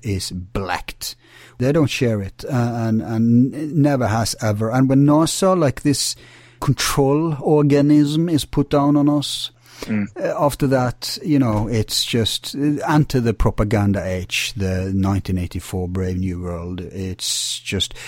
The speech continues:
Speaker 1: it, thanks to people like you, we get bits and pieces of, of what's out there. And in this show today, we're gonna give them examples, so they're gonna get,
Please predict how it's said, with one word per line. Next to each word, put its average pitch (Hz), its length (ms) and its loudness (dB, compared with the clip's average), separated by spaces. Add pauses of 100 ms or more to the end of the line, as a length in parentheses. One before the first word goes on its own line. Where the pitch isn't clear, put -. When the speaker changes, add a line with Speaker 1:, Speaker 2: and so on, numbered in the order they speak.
Speaker 1:
it, 190 260 2
thanks 185 200 2
to 156 100 -2
people 156 340 2
like 143 220 2
you, 170 260 0 (260)
we 127 120 4
get 117 340 0
bits - 240 -2
and 104 140 2
pieces 113 480 0
of, 101 340 -10
of - 140 -12
what's 98 240 -2
out 208 180 0
there. 262 140 2
And 175 180 0
in 220 200 6
this 202 140 2
show 175 220 2
today, 110 320 0
we're 113 160 2
gonna 135 280 2
give 120 240 0
them 92 180 -2
examples, 95 580 -2
so - 180 -4
they're 87 140 -2
gonna 92 240 -2
get, 92 300 -4